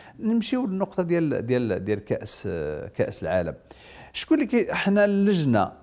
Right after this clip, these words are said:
اللي طلبنا منها تناقش هاد المسألة هذه هي اللجنة اللي كيترأسها السي عمر بلافريج. يلاه سيدي، هي اللجنة اللي غتناقش هادشي،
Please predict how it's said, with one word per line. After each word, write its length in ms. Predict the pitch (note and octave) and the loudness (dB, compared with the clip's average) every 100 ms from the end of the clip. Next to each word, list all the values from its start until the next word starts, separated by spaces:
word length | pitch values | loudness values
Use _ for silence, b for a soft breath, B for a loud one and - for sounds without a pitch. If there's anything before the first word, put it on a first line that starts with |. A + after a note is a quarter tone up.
| - _ | -20 _
اللي 280 | C3 B2+ E3 | 4 6 6
طلبنا 380 | F#3 E3+ D#3+ F3+ | 6 4 4 2
منها 460 | F3+ F#3 D#3 A2+ G2+ | 2 2 4 4 2
تناقش 560 | - E3 F3 - - | 2 2 2 0 -2
هاد 200 | E3+ D#3 | 2 2
المسألة 440 | D3 C#3 D#3+ E3+ F3 | 0 2 4 6 6
هذه 240 | B3 F#3+ | 6 4
هي 140 | E3+ | 6
اللجنة 320 | F#3+ F3 D#3+ C4 | 4 2 2 2
اللي 140 | A#3+ | 2
كيترأسها 840 | E3 F3 - D#3+ D#3+ D3+ E3 C4 C#4 B B | 2 2 4 2 2 2 2 2 0 B B
السي 220 | - G3 | 2 4
عمر 260 | F3+ F#3 | 4 4
بلافريج. 520 | E3 B2 G#2 - - - _ _ | 6 4 2 -6 -14 -20 _ _
يلاه 300 | A#2 B2+ A#2 | 2 4 4
سيدي، 200 | G#2 A2 | 0 2
هي 220 | A#2+ C3+ F#3 | 6 8 8
اللجنة 400 | G#3 D#3+ D#3 B3+ | 6 6 6 6
اللي 160 | C#4 | 6
غتناقش 380 | A3+ G3 F#3+ - | 6 4 2 -2
هادشي، 160 | D3 | -2